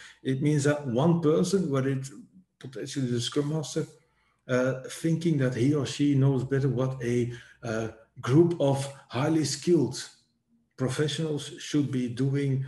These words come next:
how they should work, how, what they should be working on. So the minimum level of self-organization in Scrum, so self-organization is a sort of scala, it's a range of options. The minimal expression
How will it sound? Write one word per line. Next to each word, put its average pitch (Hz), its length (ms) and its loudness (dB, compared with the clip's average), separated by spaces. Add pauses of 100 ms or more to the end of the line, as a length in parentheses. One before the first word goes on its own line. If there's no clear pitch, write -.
(100)
how 131 140 -2
they 139 160 0
should 131 260 -2
work, 123 380 -2
how, 113 80 -6 (160)
what 123 220 -2
they 123 100 0
should 113 240 -2
be 113 100 0
working 110 460 -4
on. 107 100 -10 (1400)
So - 140 -2
the 123 140 4
minimum 151 680 6
level 131 380 0
of 117 100 -6
self-organization 120 1040 -4
in 117 140 -6
Scrum, 160 280 -10
so 143 120 -6
self-organization 135 1000 -4
is 131 120 -4
a 131 40 -8
sort 135 240 -2
of 131 160 0 (260)
scala, 139 800 -2
it's 131 220 -2
a 127 80 4
range 131 640 0
of 120 260 -4
options. 107 600 -6 (400)
The 120 80 2
minimal 143 880 6 (160)
expression 131 960 -4